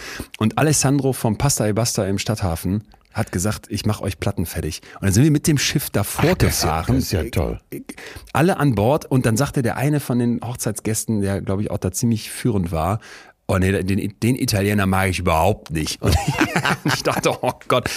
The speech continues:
Speaker 1: Aber das, aber das, das war so eine Zeit, wo ich wirklich sagen würde, alle haben davon abgeraten, „Mach das nicht,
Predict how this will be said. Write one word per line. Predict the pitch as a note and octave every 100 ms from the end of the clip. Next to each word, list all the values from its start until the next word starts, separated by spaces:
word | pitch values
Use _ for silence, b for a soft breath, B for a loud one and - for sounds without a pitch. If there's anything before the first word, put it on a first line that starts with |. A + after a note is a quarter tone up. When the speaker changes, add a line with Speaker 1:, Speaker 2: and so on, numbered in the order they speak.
| G#2
Speaker 1:
Aber | C3+
das, | E3+ A#3+ B B
aber | D3
das, | F#3 - -
das | F#3+ A#3
war | G3+
so |
eine | F#3 D3+
Zeit, | - A2+ C3 A#3 - B B B B
wo | A#2+
ich | D#3 D#3
wirklich | F#3 E3+ B2+
sagen | A2+ C#3 E3
würde, | F#3 F#3+ G3+ B B
alle | C3+ F#3
haben | D#3+ D#3+
davon | C3 A#2+
abgeraten, | - - D#3+ F#3+ G3+ F#3+ -
„Mach | A2+ C3+
das | A#2+ G#2 B2+
nicht, | F3 F3 -